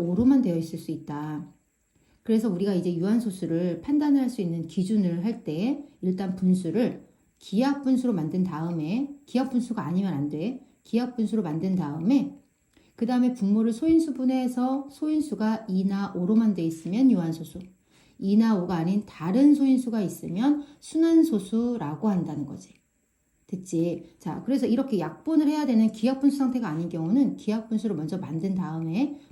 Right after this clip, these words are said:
분모를 소인수분해하는 거야. 이해되지, 그치? 그런데 얘를 만약에 우리가 십, 백, 천을 만들 때,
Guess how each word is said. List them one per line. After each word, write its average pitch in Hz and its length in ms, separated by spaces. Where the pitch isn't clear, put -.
분모를 180 400
소인수분해하는 226 720
거야. - 160
이해되지, 214 420
그치? - 260
그런데 220 520
얘를 247 240
만약에 185 380
우리가 180 240
십, 185 200
백, 330 140
천을 262 220
만들 160 340
때, - 340